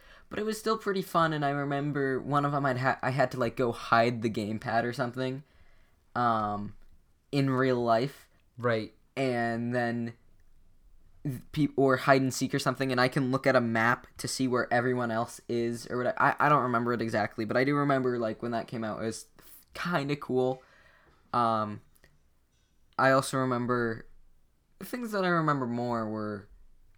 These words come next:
Speaker 1: not playing it with you when you wanted us to play.
Speaker 2: <laughs> Yeah,
Speaker 1: <laughs> If
Speaker 2: that
Speaker 1: I'm being
Speaker 2: happened
Speaker 1: totally
Speaker 2: quite
Speaker 1: honest.
Speaker 2: often. That happened quite often.
Speaker 1: But Sma-,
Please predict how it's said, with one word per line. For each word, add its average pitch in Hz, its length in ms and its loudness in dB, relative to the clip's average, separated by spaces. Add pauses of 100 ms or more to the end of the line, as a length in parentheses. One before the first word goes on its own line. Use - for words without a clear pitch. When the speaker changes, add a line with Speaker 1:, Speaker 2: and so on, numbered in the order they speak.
(1200)
Speaker 1:
not 117 220 -2
playing 104 340 -8
it 95 100 -12
with - 160 -14
you 107 120 -8
when 101 100 -8
you 104 80 -10
wanted 104 280 -8
us 117 260 -4
to 175 80 6
play. 165 300 4
Speaker 2:
<laughs> - 60 2
Yeah, 185 420 10
Speaker 1:
<laughs> - 40 -4
If 220 460 6
Speaker 2:
that - 20 6
Speaker 1:
I'm 202 320 12
being 160 100 8
Speaker 2:
happened - 40 4
Speaker 1:
totally 180 280 8
Speaker 2:
quite 131 160 8
Speaker 1:
honest. 127 380 4
Speaker 2:
often. 110 160 0
That 147 160 6
happened 123 260 0
quite 117 240 0
often. 104 440 -4 (100)
Speaker 1:
But - 180 0
Sma-, - 240 2